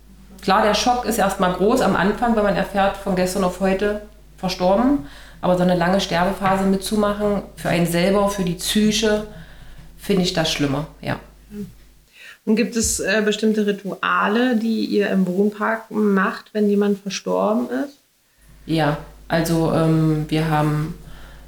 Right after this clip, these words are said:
Speaker 1: einen Stuhl, da haben wir einen Engel drauf mit Blumen und einer Kerze.
Speaker 2: Mhm.
Speaker 1: Also natürlich mit so einer L-E-D-Kerze.
Speaker 2: Mhm.
Speaker 1: Und, ähm, die stellen wir dann davor und dann leuchtet die
Speaker 2: Mhm.
Speaker 1: Tag und Nacht für ein paar Tage.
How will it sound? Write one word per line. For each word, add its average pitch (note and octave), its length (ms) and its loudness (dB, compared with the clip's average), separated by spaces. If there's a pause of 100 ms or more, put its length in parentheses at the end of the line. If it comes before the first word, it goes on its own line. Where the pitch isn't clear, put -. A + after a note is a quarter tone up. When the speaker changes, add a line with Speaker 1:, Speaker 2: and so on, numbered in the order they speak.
Speaker 1:
einen E3 80 0
Stuhl, C4 580 2
da G#3 140 0
haben F3+ 200 4
wir F3 100 4
einen E3 140 2
Engel A3 360 4
drauf G#3+ 640 0
mit F3+ 360 -2
Blumen G3 460 4
und F3 440 2 (180)
einer D#3+ 120 -2
Kerze. C4+ 500 0 (220)
Speaker 2:
Mhm. F#3+ 280 -8
Speaker 1:
Also E3 140 2
natürlich D#3+ 320 -2
mit E3 120 0
so D#3+ 60 0
einer D3+ 300 0
L-E-D-Kerze. F3+ 800 0 (260)
Speaker 2:
Mhm. F#3 600 -6
Speaker 1:
Und, F3+ 400 4
ähm, E3+ 500 4 (480)
die F#3+ 60 0
stellen F#3+ 240 4
wir F#3+ 100 4
dann F3+ 160 6
davor G#3 580 2 (540)
und G3 120 2
dann F#3+ 120 4
leuchtet D#3 400 0
die D#3 140 0
Speaker 2:
Mhm. F#3 460 -12
Speaker 1:
Tag E3 220 -4
und E3 180 -2
Nacht D#3+ 180 -2
für - 140 -8
ein E3 80 -2
paar - 180 -8
Tage. D3 380 -4